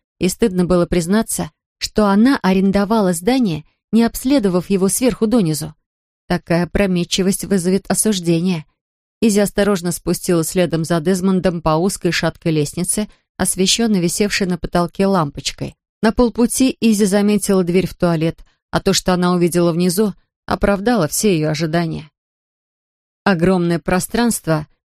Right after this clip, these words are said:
где более чем достаточно места для промышленной плиты, без которой никак не обойтись. Да и работающая вентиляция в наличии, стояки водоснабжения тоже на месте. Изи даже наметила удобный уголок для рабочего стола,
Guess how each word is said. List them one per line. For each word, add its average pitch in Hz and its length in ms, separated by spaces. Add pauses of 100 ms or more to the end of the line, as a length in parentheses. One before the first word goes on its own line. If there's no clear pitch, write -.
(260)
где 170 200
более 240 280
чем 196 200
достаточно 190 640
места 170 340
для 156 120
промышленной 170 520
плиты, 160 440 (280)
без 170 160
которой 180 360
никак 175 280
не 170 100
обойтись. 170 560 (600)
Да 180 100
и 185 60
работающая 180 720
вентиляция 170 600
в - 20
наличии, 165 640
стояки 220 460
водоснабжения 190 680
тоже 202 300
на 160 140
месте. 151 460 (360)
Изи 208 240
даже 180 320
наметила 185 540
удобный 175 400
уголок 185 360
для 160 140
рабочего 170 440
стола, 165 440